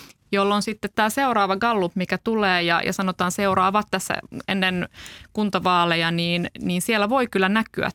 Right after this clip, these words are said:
tää. Et se ei pelkästään ole se, että keskustan kannattajat on varmasti ajatellut, että keskusta teki tässä nyt poliittisen lehmänkaupan, joka ei näytä hyvältä, ja, ja siellä ei tarpeeksi ollut tää tällainen oikeudellinen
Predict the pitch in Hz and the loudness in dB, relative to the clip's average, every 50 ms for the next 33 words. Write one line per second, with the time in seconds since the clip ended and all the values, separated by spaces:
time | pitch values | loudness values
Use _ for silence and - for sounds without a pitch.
0 | _ - 196 170 - - - - 196 190 - - 247 254 - 208 202 - - - | _ -2 0 0 0 0 -2 -2 -2 -2 -2 -2 -4 -2 -2 -4 -4 -4 -4 -2
1 | 185 180 180 185 180 - - 233 214 190 - - - - - 226 220 - - - | -2 0 0 -2 -4 -4 -2 -2 -2 -2 -4 -6 -6 -4 -4 -4 -4 -6 -8 -6
2 | - 185 170 - 170 170 165 165 175 - - - 170 170 - 175 170 165 165 165 | -6 -6 -4 0 0 0 0 -2 -6 -6 -4 -4 -4 -2 -2 -2 -2 -2 -2 -2
3 | 165 - - - 165 170 165 - 170 170 165 170 - - 170 170 - - 165 - | -4 -4 -2 -2 -2 -2 0 -2 -2 -2 -2 -4 -4 -4 -6 -6 -6 -8 -12 -12
4 | - - 170 170 - 160 - - 165 - - - 165 165 165 _ - 175 170 165 | -10 -8 -8 -6 -6 -4 -4 -4 -4 -4 -4 -6 -6 -8 -6 _ -4 -2 -2 -2
5 | 160 - - 185 - 180 175 180 180 - - - - - - - 190 190 175 180 | -4 -4 -6 -6 -4 -4 -4 -6 -8 -12 -16 -20 -20 -12 -6 -4 -4 -4 -2 -4
6 | 165 165 - 170 160 160 151 - - 165 165 185 - - - - - - _ - | -4 -2 -2 0 0 0 0 0 -2 -2 -2 -4 -8 -10 -18 -20 -20 -18 _ -8
7 | 180 175 - 180 170 147 185 185 185 165 170 160 160 - 165 170 - - - _ | -6 -4 -2 -2 0 0 0 0 0 0 0 -2 -2 -2 -4 -4 -4 -8 -20 _
8 | _ - 185 165 175 165 160 - - 147 156 165 160 160 143 165 170 - - 175 | _ -2 0 2 2 0 0 -2 -2 -2 0 0 0 0 0 -2 -4 -4 -4 -4
9 | 170 165 165 165 - 175 165 170 - - - - - - 175 160 165 180 - _ | -2 -2 -2 0 0 0 0 0 -2 -2 -4 -4 -4 -4 -6 -6 -6 -8 -8 _
10 | - 180 170 - 147 151 156 156 151 165 202 180 180 175 - 175 170 160 160 165 | -2 -2 -2 -2 -2 -2 -2 -2 -2 -2 -2 -2 -2 -2 -2 -2 -2 0 0 -2
11 | 160 165 170 175 170 175 175 185 | -2 -2 -2 -2 -2 -2 -2 -4